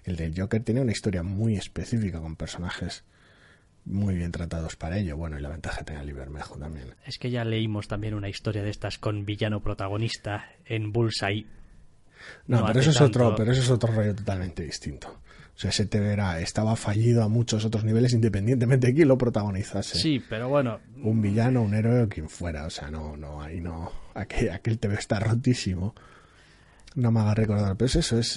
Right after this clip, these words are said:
Speaker 1: si quieres contar una historia de un villano, con el enfoque que sea, pues cuéntala y ya está. Esta especie de engañufla con una estructura más básica y más vista que la hostia, pues no,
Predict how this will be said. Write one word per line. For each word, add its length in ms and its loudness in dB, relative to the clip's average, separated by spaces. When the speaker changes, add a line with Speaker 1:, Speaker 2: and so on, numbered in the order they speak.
Speaker 1:
si 220 -4
quieres 180 -2
contar 220 4
una 100 4
historia 280 4
de 60 4
un 100 2
villano, 400 2
con 140 -6
el 60 -8
enfoque 320 -8
que 80 -6
sea, 320 -4
pues 380 -16
cuéntala 420 -2
y 80 -4
ya 80 -8
está. 520 -10
Esta 200 -12
especie 400 -10
de 120 -10
engañufla 600 -10
con 80 -12
una 120 -10
estructura 480 -8
más 200 -8
básica 320 -8
y 20 -8
más 200 -8
vista 280 -8
que 80 -8
la 80 -6
hostia, 300 -8
pues 220 -10
no, 280 -12